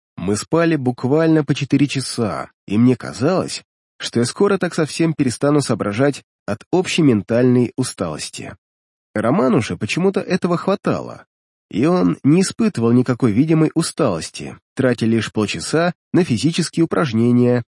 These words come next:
чтобы не терять форму тела. Вот о последнем старший брат сильно заботился. Правда, при его затворническом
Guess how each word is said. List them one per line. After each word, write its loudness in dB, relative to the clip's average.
чтобы 2
не 2
терять 0
форму 2
тела. -10
Вот -2
о -2
последнем 2
старший -4
брат -2
сильно 4
заботился. -2
Правда, 0
при 0
его 2
затворническом -2